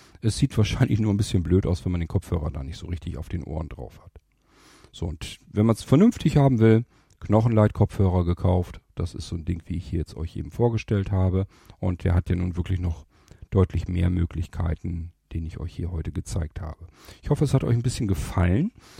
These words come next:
Und, ähm, die Ohrclips, die ich persönlich auch völlig genial finde, aufgrund ihrer Winzigkeit, sowas Kleines hab ich wirklich überhaupt noch nicht erlebt bisher und sowas Komfortables.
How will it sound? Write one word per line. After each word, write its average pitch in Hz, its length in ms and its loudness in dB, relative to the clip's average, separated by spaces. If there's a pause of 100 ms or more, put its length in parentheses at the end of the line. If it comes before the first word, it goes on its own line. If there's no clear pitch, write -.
(280)
Und, 113 380 0
ähm, 104 400 4
die 101 460 4
Ohrclips, - 640 2
die - 180 -4
ich - 100 -14
persönlich 95 440 2
auch 127 140 0
völlig 131 420 0
genial 101 380 -2
finde, 101 300 -4
aufgrund 101 440 -2
ihrer 90 320 -2
Winzigkeit, 95 680 2
sowas 92 240 -6
Kleines 101 360 -2
hab - 100 -6
ich - 160 -6
wirklich 95 280 -2
überhaupt 98 260 0
noch 92 100 -4
nicht 92 240 -6 (260)
erlebt 90 380 0
bisher 95 480 -4
und - 160 -8
sowas 90 240 -2
Komfortables. 90 840 -4